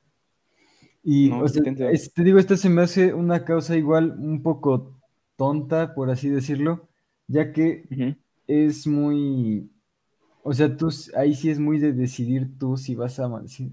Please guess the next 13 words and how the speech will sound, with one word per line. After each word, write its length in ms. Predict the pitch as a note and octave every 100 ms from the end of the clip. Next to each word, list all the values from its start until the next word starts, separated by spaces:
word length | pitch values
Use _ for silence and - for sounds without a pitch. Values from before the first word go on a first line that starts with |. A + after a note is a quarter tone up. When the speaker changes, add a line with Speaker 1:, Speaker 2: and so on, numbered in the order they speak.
| -
Speaker 1:
si 120 | C3+
vas 160 | C3 C#3
a 40 |
manejar 420 | C3+ A#2+ A2+ B2+
en 120 | B2 B2+
ese 140 | B2
estado 460 | A#2 - B2+ C3+ C3+
o 100 | F2
no, 380 | G2+ B2+ C3+ C3+ _ _ _ _
porque, 680 | A#2 G#2+ - A#2 A2 - _ _ _ _ _ _ _ _ _ -
o 60 |
sea, 160 | C3+ D3+ C3
tú, 180 | F#3